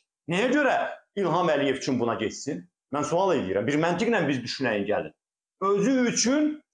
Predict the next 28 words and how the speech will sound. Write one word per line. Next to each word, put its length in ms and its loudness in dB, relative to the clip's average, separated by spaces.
seçkidən 420 0
qabaq 320 2
deyir 220 2
ki, 140 2
qutudan 400 0
nə 160 2
çıxsa 340 0
millət 380 2
iradəsi 540 2
başımızın 500 2
üstündədir. 560 -2
Amma 240 0
deyəcək 320 2
ki, 120 2
yox, 240 2
Azərbaycan 560 2
xalqı 320 2
nə 180 2
düşünür, 400 0
düşünsün, 600 0
İlham 340 2
Əliyev 320 2
qardaşım 440 2
olmalıdır 440 2
prezident. 400 -2
Deyə 160 0
bilərmi? 380 0
Deməz. 400 2